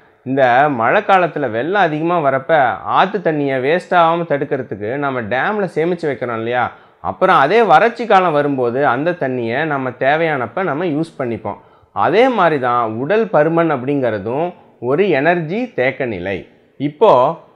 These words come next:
இதை ஈஸியா புரிய வைக்கிறதுக்கு உங்களுக்கு ஒரு உதாரணம் சொல்றேன். இங்க பாருங்க, இந்த பாட்டில்ல இப்போ ஒரு லிட்டர் தண்ணி இருக்கு.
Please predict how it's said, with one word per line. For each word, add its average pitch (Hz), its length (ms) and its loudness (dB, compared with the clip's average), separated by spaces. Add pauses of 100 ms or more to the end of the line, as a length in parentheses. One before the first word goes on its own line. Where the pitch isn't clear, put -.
இதை 143 400 0
ஈஸியா 220 380 0
புரிய 180 240 2
வைக்கிறதுக்கு 135 640 -2
உங்களுக்கு 151 580 -2
ஒரு 123 180 -2
உதாரணம் 139 420 2
சொல்றேன். 85 360 -10 (260)
இங்க 131 160 -2
பாருங்க, 147 600 2 (380)
இந்த 139 220 0
பாட்டில்ல 156 800 4
இப்போ 156 260 -2
ஒரு 147 180 0
லிட்டர் 131 280 -6
தண்ணி 147 280 -2
இருக்கு. - 340 -6